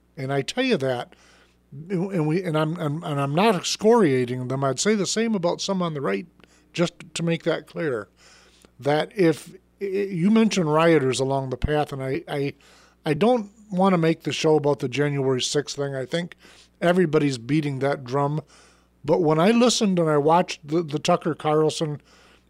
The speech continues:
uh, show, when I, w-, when I watched, <laughs> uh, all of that unwind this week,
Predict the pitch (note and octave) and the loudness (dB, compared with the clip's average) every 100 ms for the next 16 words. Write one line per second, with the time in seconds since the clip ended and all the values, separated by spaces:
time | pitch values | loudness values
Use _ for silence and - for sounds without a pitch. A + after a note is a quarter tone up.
0 | A3 D3+ D#3+ D#3 D#3 D3+ C#3 C#3 C#3+ E3+ | -6 -4 -2 0 4 6 4 2 0 -2
1 | F#3 D3 E3 F#3+ G#3 F#3+ F#3 A3 D3 D3+ | -8 -6 -6 -8 -14 -12 -12 -6 -2 0
2 | D3 D3+ G#3 G#3+ - E3 F3+ - G3+ - | 2 4 2 0 -4 -6 -6 -6 -8 -8
3 | E3 - - - - - F3 E3+ F#3 G3 | -12 -14 -18 -20 -18 -8 -6 -6 -8 -18
4 | _ - E3 G#3 G3 E3 F3+ F#3 D#3+ D3+ | _ 0 4 6 6 6 4 4 2 2
5 | D3+ D#3 D#3+ C#3 C3+ - B2 B2+ B2+ - | 4 4 4 2 0 0 -2 -2 -2 -10